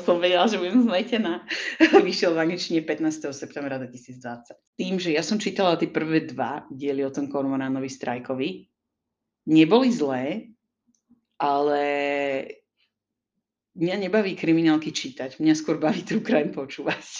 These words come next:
<laughs> Ale true crime, fiktívne zločiny nie sú veľmi moja šálka kávy. Neviem,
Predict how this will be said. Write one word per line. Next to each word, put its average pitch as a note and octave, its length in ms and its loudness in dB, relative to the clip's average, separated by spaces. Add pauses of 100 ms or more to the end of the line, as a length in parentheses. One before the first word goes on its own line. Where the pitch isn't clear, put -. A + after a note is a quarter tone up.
(260)
<laughs> D#4 80 2 (400)
Ale D3 240 -4
true D#3 160 -6
crime, B2+ 400 -10 (160)
fiktívne C#3+ 800 -4
zločiny C#3 480 -6
nie B2+ 180 -2
sú C3+ 160 -12
veľmi B2+ 220 -4
moja B2 320 -8
šálka A#2+ 240 -12
kávy. B2+ 320 -10 (320)
Neviem, D3 260 4